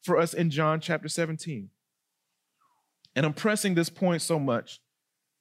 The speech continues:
because one of the sad things that I found out in leading our church these past seven plus years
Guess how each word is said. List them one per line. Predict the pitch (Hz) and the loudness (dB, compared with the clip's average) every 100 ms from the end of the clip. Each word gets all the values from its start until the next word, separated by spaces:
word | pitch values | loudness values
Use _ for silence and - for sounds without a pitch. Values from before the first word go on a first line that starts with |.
| _ _ _ _ _ _ _ _ _ _ | _ _ _ _ _ _ _ _ _ _
because | 139 175 | 2 4
one | 170 | 4
of | 180 | 4
the | 156 | 2
sad | - 180 180 | 2 2 0
things | 175 165 156 | 0 0 2
that | 147 | 0
I | |
found | 143 - 135 139 131 | -2 0 0 2 0
out | 123 120 | -2 -2
in | 131 | -2
leading | 131 139 131 123 - _ | 0 0 -2 -8 -14 _
our | 120 120 | -6 -4
church | - 135 117 110 - - _ _ _ | -4 0 0 -2 -8 -16 _ _ _
these | 123 | -6
past | 123 117 110 107 - - - _ - | -4 0 0 -2 -8 -12 -18 _ -14
seven | - 139 135 | 0 0 0
plus | 127 120 113 | -2 -4 -2
years | 92 87 | -8 -8